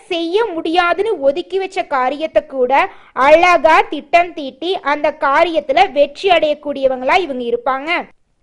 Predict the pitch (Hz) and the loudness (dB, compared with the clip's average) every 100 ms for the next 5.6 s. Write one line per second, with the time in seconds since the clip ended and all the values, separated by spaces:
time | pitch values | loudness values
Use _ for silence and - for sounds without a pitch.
0 | - 370 392 403 403 349 370 466 480 440 | 0 0 2 0 4 4 6 4 4 2
1 | 415 359 339 415 466 339 359 381 403 - | 2 8 8 8 4 -2 0 0 0 4
2 | 403 466 480 392 392 381 349 339 403 330 | 6 8 6 4 4 2 4 2 2 2
3 | 330 403 440 453 403 392 370 330 330 403 | -4 -4 -4 0 2 4 2 -2 -2 0
4 | 392 330 294 349 415 320 302 294 214 370 | 0 -4 -4 -4 -4 -6 -8 -8 -2 -2
5 | 285 - 285 262 302 294 | -2 -4 -4 -4 -4 -6